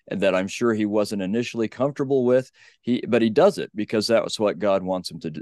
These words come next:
to do. And I think that happened for a lot of people in nineteen seventy-eight. Um, they had to, to kind of rethink their assumptions, open their mind up to go to places they weren't, uh, uh, expecting to go right then, and all sorts of other things.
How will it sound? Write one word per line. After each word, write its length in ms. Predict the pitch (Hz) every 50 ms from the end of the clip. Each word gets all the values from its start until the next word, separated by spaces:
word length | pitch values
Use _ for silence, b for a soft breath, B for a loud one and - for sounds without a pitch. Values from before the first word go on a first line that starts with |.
| - - -
to 100 | - 78
do. 300 | 76 67 60 58 - _ B B B B B B -
And 160 | - 107 110
I 80 | 107
think 300 | 107 - - 185 190 -
that 180 | 127 135 135 -
happened 420 | 107 110 110 107 - 113 107 104
for 140 | - - 101
a 80 | 92 85
lot 240 | 80 80 87 92 92
of 100 | 90 -
people 360 | - 92 - - 143 - 104
in 160 | - 90 92
nineteen 340 | 87 82 85 - - 82 78
seventy-eight. 600 | - - 78 78 76 73 78 82 92 123 147 - _ _ _ _ b b b b b b b _ - - 90
Um, 320 | 85 80 80 82 87 -
they 140 | - 98 90
had 260 | 82 92 92 92 87 -
to, 240 | - 98 90 95 -
to 200 | - - 101 87
kind 240 | - - 104 95 95
of 160 | 92 - - _ _ _ _ _ _ _ -
rethink 640 | 95 107 113 117 110 - - 120 113 117 113 - 110 -
their 180 | 110 110 107
assumptions, 640 | 107 - - 117 117 117 117 - 120 117 117 117 101
open 360 | 110 - 110 110 - 113 110 110
their 140 | 113 110
mind 320 | 107 107 110 110 107 110 104
up 200 | 107 113 - -
to 80 | -
go 260 | 104 95 110 107 107 104
to 80 | 104
places 480 | - _ - - 104 101 - 110 101 -
they 160 | 101 98 101
weren't, 460 | 95 101 104 104 104 - - 85 -
uh, 380 | 110 90 95 95 90 90 92 92 _ b b b b b b - -
uh, 180 | 90 78 - 101
expecting 680 | - - 104 - - - - 117 - - 123 120 110
to 60 | 117
go 340 | 101 110 117 113 113 113 113
right 260 | 113 110 107 110 107
then, 300 | - 107 104 104 110 110
and 100 | 107 98
all 140 | 101 104 110
sorts 280 | 110 - 117 110 - 104
of 60 | 98
other 220 | 98 98 101 98
things. 460 | 92 - 98 90 90 90 107 107 -